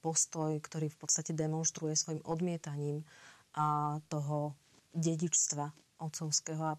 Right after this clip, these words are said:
práve k tomuto otcovskému, respektíve starootcovskému dedičstvu si nachádza vzťah Jakub, ale nachádza tým oveľa viac, pretože nachádza nejakú svoju vlastnú identitu,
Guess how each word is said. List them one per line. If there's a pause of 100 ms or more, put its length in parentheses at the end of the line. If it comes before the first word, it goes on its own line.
(120)
práve
k
tomuto (320)
otcovskému,
respektíve
starootcovskému (400)
dedičstvu
si
nachádza
vzťah (200)
Jakub,
ale
nachádza
tým
oveľa
viac,
pretože
nachádza
nejakú
svoju
vlastnú
identitu,